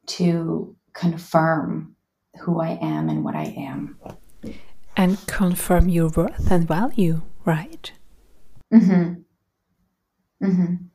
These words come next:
Speaker 1: So I don't know for everyone. There's, in my recovery process, I've read a lot of books of what other people say, and there's a lot of theories of, um, how we attract it. And, and for me, it's, I work with our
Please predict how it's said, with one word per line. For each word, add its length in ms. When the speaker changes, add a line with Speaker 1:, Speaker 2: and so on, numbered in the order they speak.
Speaker 1:
So 320
I 240
don't 360
know 720
for 220
everyone. 540
There's, 480
in 300
my 160
recovery 760
process, 540
I've 200
read 120
a 80
lot 180
of 160
books 340
of 120
what 180
other 200
people 360
say, 260
and 80
there's 160
a 60
lot 180
of 160
theories 440
of, 100
um, 560
how 160
we 140
attract 500
it. 240
And, 220
and 160
for 120
me, 260
it's, 420
I 120
work 260
with 140
our 400